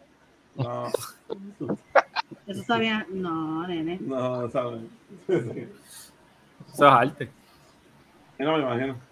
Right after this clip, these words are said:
Speaker 1: No, pero, pero fíjate, él le mete. Lo que pasa es que no tiene música comercial.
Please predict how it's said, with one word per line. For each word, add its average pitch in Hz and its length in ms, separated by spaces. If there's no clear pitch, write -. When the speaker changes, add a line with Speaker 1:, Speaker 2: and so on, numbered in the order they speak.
Speaker 1:
No, 135 180
pero, 175 400
pero 151 180
fíjate, 185 280
él 170 100
le 190 140
mete. 147 520
Lo 127 140
que 127 60
pasa 123 180
es 208 120
que 170 100
no 143 120
tiene 151 220
música 185 320
comercial. 165 500